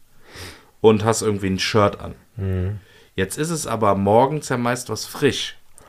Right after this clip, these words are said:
Speaker 1: Und wenn du einen Trainingsanzug hast, hast du ein T-Shirt an und dann hast du diese Trainingsanzugjacke.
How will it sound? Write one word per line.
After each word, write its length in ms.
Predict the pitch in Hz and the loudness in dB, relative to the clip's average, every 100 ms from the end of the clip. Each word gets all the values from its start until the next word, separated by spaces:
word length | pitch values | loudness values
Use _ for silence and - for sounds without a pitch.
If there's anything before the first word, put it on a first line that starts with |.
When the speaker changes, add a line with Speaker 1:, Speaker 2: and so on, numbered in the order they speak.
| - - - - - | -20 -20 -20 -20 -2
Speaker 1:
Und 140 | 101 | 2
wenn 120 | 101 101 | 4 4
du 40 | |
einen 80 | 98 | 2
Trainingsanzug 720 | - 170 185 - 76 101 107 | 0 2 2 0 -4 -4 -4
hast, 220 | 120 139 | -2 -2
hast 220 | 131 120 95 | -2 -4 -8
du 40 | |
ein 140 | 85 | -10
T-Shirt 460 | - - 117 - - | -8 -4 -2 -2 -2
an 240 | - 95 | -2 -2
und 220 | - 110 107 | -2 -2 0
dann 120 | 107 | -2
hast 160 | 135 135 | -2 -2
du 60 | |
diese 300 | 117 110 104 | -4 -4 -8
Trainingsanzugjacke. 1300 | - - 147 135 113 - 107 - 101 - 107 - 82 | -6 0 2 2 -2 -4 -4 -4 -6 -2 -2 -2 -8